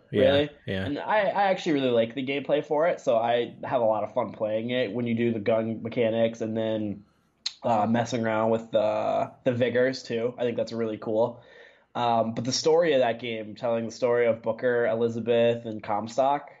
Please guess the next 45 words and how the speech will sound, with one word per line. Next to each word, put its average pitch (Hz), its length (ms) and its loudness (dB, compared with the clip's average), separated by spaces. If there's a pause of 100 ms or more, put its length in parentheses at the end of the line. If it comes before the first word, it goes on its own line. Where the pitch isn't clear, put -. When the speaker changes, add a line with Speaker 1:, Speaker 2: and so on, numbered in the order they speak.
(140)
Speaker 2:
I 123 120 -4
think 131 200 -4
is 101 420 -6
brilliant, 123 760 -2
brilliantly 135 480 -2
told. 110 400 -2
Like, 110 340 -4 (880)
the 139 120 2
fact 143 380 0
that 123 440 0
Booker 135 340 -2
is 120 120 -2
basically 117 500 -8
doing 113 260 -6
trials 113 560 -2
in 113 100 -4
different 113 300 -4
universes 117 640 -2
to 113 80 -10
basically 107 400 -4
go 104 120 0
kill 98 280 0
himself. 110 440 2
'Cause - 220 -20
Speaker 1:
Yeah. 104 300 2
Speaker 2:
Comstock 104 500 -2
is 101 120 -6 (280)
bas-, 110 240 -4
is 120 180 -2
him 113 380 2
in 110 240 2
a, 104 80 2
like, 107 220 0
another 107 340 0
alternate 107 400 -2
universe. 107 280 0
Like, 113 100 4
Speaker 1:
Yeah. 107 140 2
Speaker 2:
that 113 240 0
is 123 140 -6
just - 160 -18
mind-blowing. 110 640 -2
And 117 80 -2
the 120 80 2
whole, 131 560 2